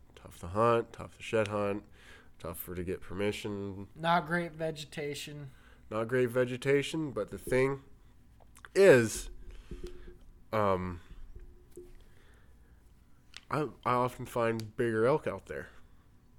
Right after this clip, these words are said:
Speaker 1: than on our mountains, I guess.
Speaker 2: They were naturally a prairie animal
Speaker 1: Yes.
Speaker 2: to begin with.
Speaker 1: Yep.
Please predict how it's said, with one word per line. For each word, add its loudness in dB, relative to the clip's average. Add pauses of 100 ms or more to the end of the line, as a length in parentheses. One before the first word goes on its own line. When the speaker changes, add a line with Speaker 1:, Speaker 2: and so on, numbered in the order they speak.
(840)
Speaker 1:
than -10
on -8
our -4
mountains, -8 (640)
I -14
guess. -14 (680)
Speaker 2:
They -2
were 0
naturally -2
a -6
prairie -6
animal -8
Speaker 1:
Yes. -2
Speaker 2:
to -12
begin -10
with. -12
Speaker 1:
Yep. -2